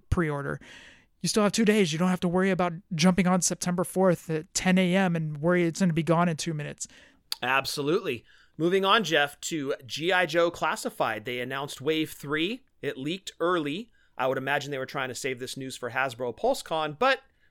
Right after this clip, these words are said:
Speaker 2: we all know how that works out. Wave three is going to be, and there's no release date on these, by the way, we just have the names, Lady J, Zartan,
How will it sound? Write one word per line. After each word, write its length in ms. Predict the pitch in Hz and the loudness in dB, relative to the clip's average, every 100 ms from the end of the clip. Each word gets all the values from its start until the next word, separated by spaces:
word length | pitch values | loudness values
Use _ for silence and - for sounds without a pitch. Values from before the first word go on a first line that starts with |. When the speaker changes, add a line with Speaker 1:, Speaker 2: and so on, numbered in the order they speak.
| - | -6
Speaker 2:
we 140 | 285 | 0
all 100 | 170 | 0
know 100 | 143 | 2
how 100 | 135 | 2
that 180 | 131 120 | 4 6
works 240 | 120 - | 4 2
out. 240 | 123 113 - _ _ _ _ - | -2 -2 -6 _ _ _ _ -14
Wave 440 | - 147 202 262 240 | -8 6 8 8 2
three 560 | - 196 254 156 95 - | -6 -4 -4 -4 -8 -4
is 160 | 156 131 | -4 0
going 260 | 165 190 196 | 2 2 0
to 100 | 185 | -2
be, 120 | 175 | -2
and 100 | 147 | -2
there's 140 | 139 | 0
no 120 | 151 | 2
release 280 | 180 202 185 | 2 2 0
date 160 | 175 151 | 0 0
on 80 | 139 | -2
these, 160 | 123 | -6
by 120 | 127 | -4
the 100 | 120 | -4
way, 140 | 113 113 | -2 -4
we 120 | 117 | -6
just 180 | 117 135 | -10 -4
have 160 | 131 | -4
the 80 | 127 | -4
names, 420 | 151 127 123 - - _ _ _ - | -6 -6 -10 -14 -18 _ _ _ -2
Lady 280 | 139 185 | 0 0
J, 380 | 180 175 160 185 _ _ _ _ _ _ _ - | 2 4 4 0 _ _ _ _ _ _ _ -12
Zartan, 680 | 127 165 196 170 120 117 | 2 4 4 0 -6 -6